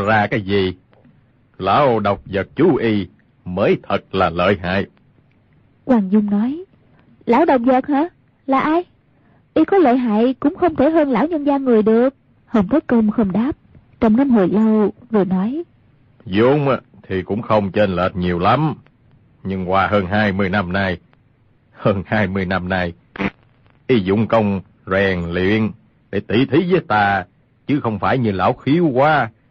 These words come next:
Speaker 1: chỉ lo luyện ăn tập uống. <laughs> Nhưng muốn thắng lão Khiếu Hoa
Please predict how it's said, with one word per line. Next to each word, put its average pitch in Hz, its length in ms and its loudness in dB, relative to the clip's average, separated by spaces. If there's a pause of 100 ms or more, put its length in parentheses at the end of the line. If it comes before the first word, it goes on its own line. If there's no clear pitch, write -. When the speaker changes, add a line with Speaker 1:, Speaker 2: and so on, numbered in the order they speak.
(280)
Speaker 1:
chỉ 107 140 -4
lo 104 180 0
luyện 90 280 -4 (100)
ăn 107 380 -2
tập 92 220 -4
uống. 143 300 2 (880)
<laughs> 131 120 2 (800)
Nhưng 107 280 -2
muốn 131 160 -2
thắng 139 260 0
lão 110 160 2
Khiếu 165 200 2
Hoa 139 380 0